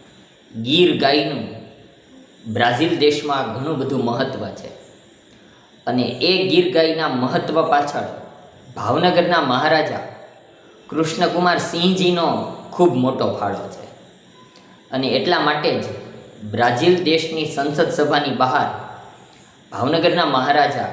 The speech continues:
કૃષ્ણકુમાર સિંહજીની પ્રતિમા મૂકવામાં આવેલી છે. તો આજે એ ઇતિહાસની વાત કે એ બ્રાઝિલ દેશ સાથે ગીર ગાયનો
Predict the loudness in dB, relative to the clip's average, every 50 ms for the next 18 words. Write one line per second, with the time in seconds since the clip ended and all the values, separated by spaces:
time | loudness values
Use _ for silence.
0 | -8 -10 -12 -12 -8 -8 -8 -6 -4 0 2 2 2 2 0 -4 -4 -4 -2 -2
1 | 0 0 0 2 2 0 -2 -4 -6 -12 -16 -18 -20 -20 -20 -20 -20 -20 -20 -20
2 | -18 -2 -2 0 2 2 2 2 2 2 2 0 -2 -4 -4 -2 -2 -2 0 -2
3 | -4 -6 -6 -8 -10 -10 -12 -14 -16 -18 -18 -20 -20 -20 -20 -20 -20 -20 _ -20
4 | -20 -20 -20 -20 -20 -6 0 2 2 4 4 2 2 2 2 2 0 -2 -6 -10
5 | -12 -16 -18 -6 0 2 2 4 4 2 0 -4 -2 -2 0 2 4 4 4 2
6 | 0 -4 -4 -6 -6 -6 -6 -6 -10 -14 -16 -18 -20 -20 -20 -20 -20 -20 -20 -20
7 | -20 -14 -10 0 2 4 4 4 2 0 -4 -8 -12 -14 -16 -18 -20 -20 -20 -20
8 | -20 -20 -20 -20 -20 -4 2 2 2 4 4 4 4 6 6 6 4 4 0 -2
9 | -8 -12 -16 -18 -20 -20 -20 -14 -12 -8 -2 2 2 2 2 4 2 2 2 4
10 | 4 4 2 2 0 -4 -2 0 0 0 0 -2 -4 -6 -6 -8 -10 -14 -18 -20
11 | -20 -20 -20 -20 -20 -14 -10 -4 0 2 4 4 4 4 4 4 4 4 2 2
12 | 0 0 0 -2 -4 -6 -10 -12